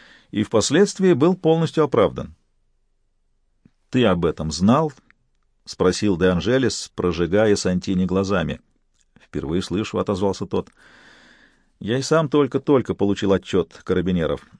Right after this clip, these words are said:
с извиняющейся улыбкой сказал Курчо, — «и ещё не успел передать его в следственное управление.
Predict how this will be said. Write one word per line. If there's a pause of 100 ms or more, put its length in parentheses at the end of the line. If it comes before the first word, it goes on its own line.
(220)
с
извиняющейся
улыбкой
сказал
Курчо, — (640)
«и
ещё
не
успел
передать
его
в
следственное
управление.